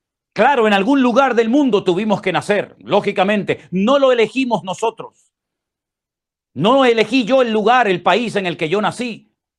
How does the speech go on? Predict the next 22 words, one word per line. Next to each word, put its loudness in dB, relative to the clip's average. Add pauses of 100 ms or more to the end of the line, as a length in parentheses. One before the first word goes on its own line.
(460)
ni -2
tampoco 2
podré 2
elegir -2
el -2
lugar 0
en -6
el -6
que -2
muera. -8 (1300)
Pero -2
nosotros -2
estamos -2
en -4
este -2
mundo -2
no 0
para 0
quitar -2
o -2
poner -6
gobiernos, -8